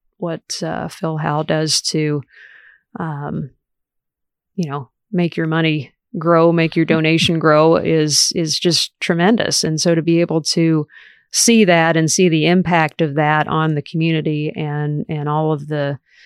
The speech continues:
entities that take part in Grow Green, um,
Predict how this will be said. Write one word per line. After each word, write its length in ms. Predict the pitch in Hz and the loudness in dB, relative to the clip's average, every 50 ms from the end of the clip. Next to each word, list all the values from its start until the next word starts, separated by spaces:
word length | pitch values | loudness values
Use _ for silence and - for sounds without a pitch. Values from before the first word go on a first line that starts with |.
| - - - _ _ _ - - | -20 -20 -20 _ _ _ -2 0
entities 560 | 202 196 190 180 170 165 170 170 160 - - | 2 4 4 4 4 4 4 4 2 2 2
that 220 | 170 165 151 - | 2 0 0 0
take 260 | - 196 170 156 - | 0 0 0 0 0
part 240 | - 170 170 170 160 | -2 -2 0 0 0
in 100 | 160 151 | 0 -2
Grow 220 | 143 - 151 156 151 | -2 -2 -2 -4 -2
Green, 440 | - 151 151 147 147 147 143 143 | -2 -2 -2 0 -2 -2 -2 -4
um, 580 | - - 151 147 143 139 143 143 139 143 131 | -4 -4 -4 -4 -4 -4 -4 -4 -6 -6 -8